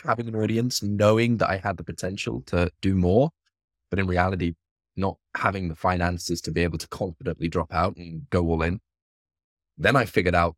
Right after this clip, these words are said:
some of the monetization things. So for me, it was a cohort-based course called Time Theory that helped people beat procrastination.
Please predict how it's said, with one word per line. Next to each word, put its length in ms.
some 160
of 20
the 60
monetization 680
things. 480
So 340
for 160
me, 160
it 80
was 120
a 140
cohort-based 880
course 460
called 260
Time 320
Theory 380
that 140
helped 240
people 260
beat 280
procrastination. 920